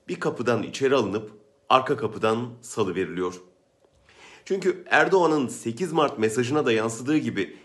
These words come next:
iktidar kadının canından önce ailenin kutsiyetini korumayı amaçlıyor. Aileyi korumak da yen içinde kırılan kolları görmezden gelmeyi gerektiriyor.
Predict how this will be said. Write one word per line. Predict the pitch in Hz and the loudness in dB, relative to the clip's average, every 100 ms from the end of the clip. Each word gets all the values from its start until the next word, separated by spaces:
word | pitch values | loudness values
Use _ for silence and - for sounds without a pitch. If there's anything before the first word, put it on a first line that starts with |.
| _ | _
iktidar | 123 - - 143 139 - - - _ | -12 -4 2 4 4 -2 -18 -20 _
kadının | - 120 147 156 | -6 -2 0 0
canından | 120 120 127 160 | 0 0 2 2
önce | 170 151 170 185 - - 127 | 2 2 2 0 -2 -4 0
ailenin | 127 123 120 123 165 | 2 2 2 2 0
kutsiyetini | 165 120 120 117 113 120 107 | -4 -10 -6 -2 -2 0 -4
korumayı | 107 95 98 98 | -2 0 2 2
amaçlıyor. | 95 98 - 113 101 - - - - - - - | 2 0 -4 -2 -2 -2 -16 -20 -20 -20 -20 0
Aileyi | 131 147 165 160 | 2 4 4 2
korumak | 139 135 143 143 113 | 2 2 2 2 2
da | 107 127 - - _ - | 0 0 -8 -20 _ -6
yen | 101 156 | 0 2
içinde | 160 - 104 98 | 0 -4 -4 -4
kırılan | - 110 120 139 131 | -6 -2 2 2 2
kolları | 110 92 92 113 127 - - _ _ | -4 -4 0 0 0 -4 -18 _ _
görmezden | 113 104 98 95 101 98 | 2 2 2 0 -2 0
gelmeyi | 92 92 95 | -2 -2 -2
gerektiriyor. | 98 95 - 101 90 - | 0 -2 -4 -4 -4 -4